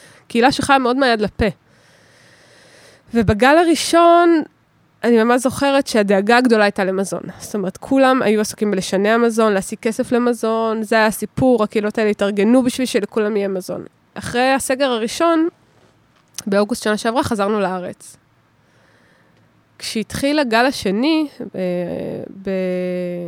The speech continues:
לפני כמה חודשים, באפריל, השיא שלו היה באפריל, אפריל, מאי, הם כבר לא היו עסוקים במזון.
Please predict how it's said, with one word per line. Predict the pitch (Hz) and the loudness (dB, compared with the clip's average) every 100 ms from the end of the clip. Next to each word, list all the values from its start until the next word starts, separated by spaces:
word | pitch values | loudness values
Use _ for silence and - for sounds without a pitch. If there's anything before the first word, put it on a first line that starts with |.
| 180 185 - | -12 -16 -18
לפני | 190 202 | -12 -10
כמה | 202 214 220 | -6 -6 -6
חודשים, | 202 180 - 311 294 | -6 -10 -6 -4 -2
באפריל, | 185 180 - 262 226 202 | -2 -4 -2 -2 -2 -6
השיא | - 240 | -8 -8
שלו | - 240 | -6 -4
היה | 196 196 190 | -4 -4 -4
באפריל, | 185 185 - 190 214 - _ _ _ _ _ _ 196 | -8 -10 -8 -8 -8 -12 _ _ _ _ _ _ -16
אפריל, | - 196 214 185 | -12 -8 -6 -4
מאי, | 190 202 269 - _ _ _ _ _ _ _ _ _ _ _ | -6 -6 -8 -10 _ _ _ _ _ _ _ _ _ _ _
הם | 220 220 | -4 -2
כבר | 220 | 0
לא | 220 | 0
היו | 247 | 0
עסוקים | 269 - 226 214 | 0 -4 -6 -4
במזון. | 208 190 180 | -4 -4 -8